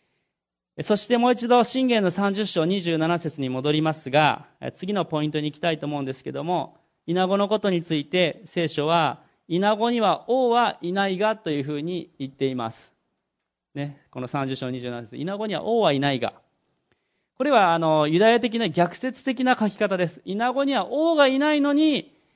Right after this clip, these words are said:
軍隊のように行動するんだって。じゃあ私たち人は、私たち、ある意味救われた者、クリスチャンはどう行くのかって。私たちには王がいるんですね。どうでしょう？私たちには王がいますね。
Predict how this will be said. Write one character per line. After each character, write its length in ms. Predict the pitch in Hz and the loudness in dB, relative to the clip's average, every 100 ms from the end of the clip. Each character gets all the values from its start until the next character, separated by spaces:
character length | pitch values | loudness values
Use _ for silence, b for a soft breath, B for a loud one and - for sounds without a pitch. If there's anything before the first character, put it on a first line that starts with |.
| b | b
軍 240 | 160 233 208 | -2 -2 2
隊 180 | 190 | 4
の 60 | 175 | 4
よ 80 | 160 | 4
う 20 | |
に 80 | 143 | 4
行 160 | 156 147 | 2 0
動 160 | 147 | -2
す 120 | 151 | -2
る 60 | 151 | -4
ん 60 | 127 | -2
だ 80 | |
っ 100 | 117 | -4
て。 120 | - - _ _ _ _ - | -6 -20 _ _ _ _ -6
じ 140 | 226 | 0
ゃ 100 | 269 | 2
あ 40 | 202 | 4
私 340 | 180 247 254 | 4 2 0
た 140 | 226 175 | 0 -2
ち 260 | 156 135 | -2 -4
人 280 | 127 - 196 | -4 -2 2
は、 340 | 202 190 - _ | 4 2 -2 _
私 320 | 160 156 214 202 | -12 -4 -4 -2
た 140 | 160 | -4
ち、 320 | - 127 - _ _ _ _ | -2 -6 -6 _ _ _ _
あ 100 | 147 | -2
る 80 | 147 | -2
意 40 | |
味 200 | 127 120 - | -2 -8 -14
救 220 | - 165 | -10 2
わ 60 | 160 | 2
れ 40 | |
た 100 | 160 | 4
者、 140 | 160 147 | 0 0
ク 140 | 170 | -2
リ 100 | 208 | -2
ス 80 | - | 0
チ 80 | 160 | -2
ャ 60 | |
ン 20 | 143 | -2
は 80 | |
ど 160 | 131 190 | 0 2
う 60 | 180 | 2
行 80 | |
く 60 | 170 | 0
の 80 | 151 | -2
か 120 | 131 | -2
っ 120 | 120 | -4
て。 80 | - _ - | -10 _ -10
私 340 | 156 294 269 | -2 -2 2
た 120 | 226 | 0
ち 120 | 175 | 0
に 80 | 151 | 0
は 220 | 131 - - | 0 -2 0
王 180 | 285 | 2
が 120 | 190 143 | 4 4
い 60 | |
る 100 | 147 | 2
ん 40 | 120 | -2
で 80 | |
す 80 | 110 | -2
ね。 320 | 135 151 - _ _ _ _ _ _ _ _ - | -2 -2 -4 _ _ _ _ _ _ _ _ -6
ど 80 | 175 | -4
う 20 | |
で 60 | 135 | -2
し 80 | |
ょ 20 | 135 | -2
う？ 80 | |
私 100 | 208 | -4
た 80 | 208 | -4
ち 40 | 160 | -2
に 80 | |
は 60 | 156 | 2
王 100 | 214 | 4
が 100 | 170 | 6
い 60 | 151 | 6
ま 100 | 160 | 4
す 80 | |
ね。 400 | 143 165 - - | 4 4 2 -14